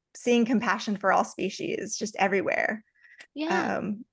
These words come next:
Speaker 1: you,
Speaker 2: And maybe
Speaker 1: how
Speaker 2: the
Speaker 1: do
Speaker 2: vet
Speaker 1: you
Speaker 2: doesn't even have
Speaker 1: leave?
Speaker 2: to talk about it, you know? It
Speaker 1: Yeah.
Speaker 2: could just be when you're in the waiting room or there's a magazine and it's talking about how smart pigs are or how, you know,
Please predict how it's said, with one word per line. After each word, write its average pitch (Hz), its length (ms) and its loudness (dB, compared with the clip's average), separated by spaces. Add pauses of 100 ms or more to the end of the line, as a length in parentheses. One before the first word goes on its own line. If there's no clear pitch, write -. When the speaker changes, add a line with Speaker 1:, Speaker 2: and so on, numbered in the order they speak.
(220)
Speaker 1:
you, 208 160 -4
Speaker 2:
And 302 80 4
maybe 349 80 4
Speaker 1:
how 226 120 8
Speaker 2:
the 247 40 6
Speaker 1:
do 247 100 6
Speaker 2:
vet - 120 8
Speaker 1:
you - 60 6
Speaker 2:
doesn't 330 120 4
even 339 260 4
have 320 180 2
Speaker 1:
leave? 302 100 -4
Speaker 2:
to - 80 -6
talk 277 260 6
about 214 240 4
it, 165 140 -4
you 220 140 0
know? 226 240 4
It 269 40 6
Speaker 1:
Yeah. 202 80 2
Speaker 2:
could 254 120 -6
just 254 240 -8
be 262 160 -2
when 254 160 0
you're 240 100 0
in 240 100 0
the 240 80 -2
waiting 233 400 0
room 226 540 0
or 180 160 -2
there's 175 220 -2
a 185 40 -6
magazine 214 920 2
and 185 180 0
it's - 80 -12
talking 190 400 -2
about 190 200 -2
how 185 160 -2
smart 202 440 -6
pigs 208 320 -6
are 190 600 2
or 175 40 -8
how, 196 340 -4
you 190 160 -4
know, 170 200 -8